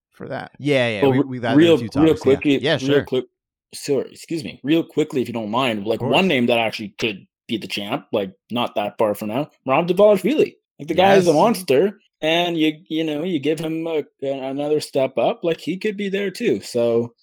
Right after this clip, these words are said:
Speaker 3: um, just to that point that there's a lot of guys that Peter Yan's gonna have to beat, and it's gonna be a tough task.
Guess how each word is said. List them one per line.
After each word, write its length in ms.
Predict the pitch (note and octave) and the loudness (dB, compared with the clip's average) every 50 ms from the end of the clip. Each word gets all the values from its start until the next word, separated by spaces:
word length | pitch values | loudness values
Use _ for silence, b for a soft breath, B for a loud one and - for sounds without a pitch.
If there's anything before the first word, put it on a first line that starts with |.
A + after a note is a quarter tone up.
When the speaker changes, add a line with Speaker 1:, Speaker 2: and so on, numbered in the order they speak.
| _ _ - | _ _ -12
Speaker 3:
um, 480 | G#2+ G#2+ A2+ A#2 A#2 A2+ A2+ A2+ A2 G2+ | -10 -6 -6 -4 -4 -4 -4 -6 -6 -4
just 320 | B2+ C#3 C3+ B2+ - - - | 0 0 0 0 0 -2 2
to 60 | C#3+ | 4
that 160 | C3+ B2+ - | 4 4 4
point 240 | - C#3+ C#3 B2 G2 - | 2 0 0 0 0 -2
that 140 | G#2 G2 | -4 -2
there's 180 | - A2+ A2 G#2+ | 0 0 0 0
a 40 | G#2+ | 0
lot 200 | G#2 G#2+ A2 A2 | -2 -2 -2 -2
of 60 | G2 | -4
guys 420 | G#2+ A2 A2 G#2+ G2+ F#2+ F#2+ - | -4 -4 -4 -4 -4 -6 -6 -8
that 260 | - F2+ F2+ F2+ F#2 - _ _ _ _ _ - | -6 -6 -6 -6 -8 -10 _ _ _ _ _ -10
Peter 200 | A2 G2+ F#2+ F#2 | -8 -6 -6 -4
Yan's 320 | G2 G2+ G2+ G2 G2+ G2+ | -4 -4 -4 -6 -8 -8
gonna 140 | - G#2+ G2 | -8 -8 -6
have 180 | - A#2+ A2 - | -6 -6 -6 -8
to 80 | G#2+ | -10
beat, 360 | G#2 A2+ B2+ A#2+ G#2+ F#2+ F#2+ - | -4 -2 0 0 0 -2 -4 -6
and 220 | F#2 F2+ F#2+ - _ _ _ _ | -8 -8 -10 -12 _ _ _ _
it's 100 | - - | -12 -8
gonna 120 | - A2 G2 | -6 -4 -4
be 100 | G2 F#2+ | -4 -4
a 40 | F#2 | -6
tough 200 | - G2+ - - | -6 -8 -8 -6
task. 420 | - G#2 F2+ - - - - | -6 -6 -6 -6 -8 -12 -14